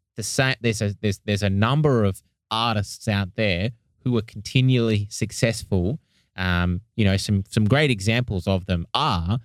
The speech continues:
Bruno Mars, Ed Sheeran. They are two pop artists out there who are very well known to being writers of their own music and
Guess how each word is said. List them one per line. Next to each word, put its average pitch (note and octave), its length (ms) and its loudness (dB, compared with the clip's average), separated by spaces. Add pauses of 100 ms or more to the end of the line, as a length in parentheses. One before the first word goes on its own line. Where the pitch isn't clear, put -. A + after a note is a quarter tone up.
(220)
Bruno G#2 300 2
Mars, G2+ 520 -2 (300)
Ed G#2+ 140 -4
Sheeran. G2 420 0 (480)
They D3+ 380 0 (440)
are G#2 500 0 (500)
two D#3+ 380 0 (160)
pop D3+ 200 -4
artists A2+ 640 -8
out G2+ 240 -8
there F#2+ 420 -6 (280)
who G#2+ 580 0
are G#2 160 -2
very C3 380 0
well A2+ 220 2
known A2 420 0
to - 160 -14
being F#2+ 500 0
writers G#2+ 440 0
of F2+ 100 -6
their G2+ 180 2
own C3 220 2
music G2 360 -2
and F#2+ 160 0